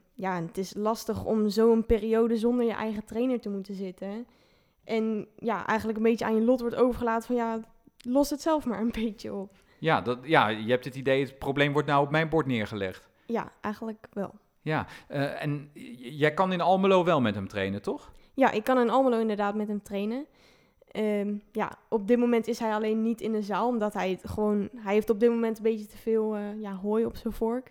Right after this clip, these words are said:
Speaker 2: Hmm.
Speaker 1: Ehm, dus hij zit, eh, best wel een lange tijd nu al thuis. En onze trainingen worden wel gewoon goed, eh, ja, door andere trainers opgevangen.
Speaker 2: Maar voor jou is dat natuurlijk niet het ideaalplaatje.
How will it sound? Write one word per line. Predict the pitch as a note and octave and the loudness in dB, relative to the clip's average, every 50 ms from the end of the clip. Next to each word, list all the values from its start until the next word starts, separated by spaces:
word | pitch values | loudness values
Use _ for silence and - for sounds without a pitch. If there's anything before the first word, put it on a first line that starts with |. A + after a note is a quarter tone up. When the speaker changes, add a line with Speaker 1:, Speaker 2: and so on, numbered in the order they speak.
| _ - - | _ -16 -10
Speaker 2:
Hmm. | - A2+ G2 G#2 B2 - - - | -8 -8 -8 -8 -10 -14 -12 -6
Speaker 1:
Ehm, | - A3+ A3 G#3+ G#3+ G#3 G#3 G#3 G#3 G#3 _ _ _ _ _ _ _ _ | -4 -2 0 0 0 0 0 -2 -4 -6 _ _ _ _ _ _ _ _
dus | - A3 A#3 A3 | -2 0 0 0
hij | - A3+ A3 A3 | 2 2 0 2
zit, | - - A#3+ A3+ - - | 2 2 0 0 -2 -4
eh, | F#3+ G3+ G#3 - _ | -8 -8 -8 -10 _
best | - A#3 A#3+ A#3 | 0 0 2 2
wel | B3+ A#3 | 2 0
een | A3+ | 2
lange | A3 A3 A3 A3+ A3+ | 0 0 -2 -4 -4
tijd | - A3+ A3 G#3+ | -4 -4 -4 -2
nu | A3 A3+ | -2 -2
al | G#3 G3+ G#3 G#3 | -2 -2 -4 -6
thuis. | - G3 G3+ A3+ C4 C#4+ C#4 - - - - _ | -6 -4 -2 -2 -2 -4 -6 -10 -16 -20 -18 _
En | - G3+ G3 G3 G3 F#3+ | -10 -10 -8 -8 -6 -6
onze | G3+ A3 - | -6 -8 -8
trainingen | - - A#3+ A#3+ B3 A#3+ A3+ | -4 -2 0 2 2 2 2
worden | A3+ A3+ A3+ | 0 0 0
wel | G#3+ A3 A3 A3 | 0 -2 -2 -2
gewoon | - A3+ G#3+ A3 G#3+ | -4 -6 -8 -8 -8
goed, | - - B3 A#3 A3 - - | -8 -6 -6 -6 -6 -8 -10
eh, | G3 G#3 G#3 G3+ G3+ G3+ G#3 - _ _ _ _ _ _ _ _ _ _ | -8 -8 -8 -8 -8 -10 -12 -14 _ _ _ _ _ _ _ _ _ _
ja, | - G#3+ F#3+ F3+ | -6 -4 -2 -2
door | F#3+ F#3+ G#3+ - | 0 2 2 2
andere | - A3+ A#3 A3+ A3 A3 | 2 2 2 2 0 -2
trainers | - A3 A3 A3 G#3+ G#3+ G#3 - | -4 -4 -4 -2 -2 -4 -4 -4
opgevangen. | - B3+ - - C4+ A#3+ - B3 B3 B3 B3+ C4+ C#4+ D4 - _ | -4 -6 -4 -6 -10 -6 -6 -4 -4 -4 -6 -6 -8 -10 -8 _
Speaker 2:
Maar | - A2+ G#2+ | -2 -2 0
voor | G#2+ A#2 A#2+ | 0 2 4
jou | B2+ C3 B2+ A#2 G#2 | 6 6 6 6 4
is | G2 | 0
dat | - A#2+ G2+ G#2 | -4 -6 -6 -6
natuurlijk | A2+ - - A#2+ A2+ A2+ B2+ | -8 -8 -6 -6 -6 -4 -4
niet | B2+ A#2 - | -6 -6 -6
het | C3 A2+ | -8 -8
ideaalplaatje. | D3+ C#3+ C3 D3 D#3+ D#3 D3 C#3 - A#2 G2+ F2+ F2 - - | -8 -4 0 4 6 6 6 4 4 0 -4 -4 -6 -10 -16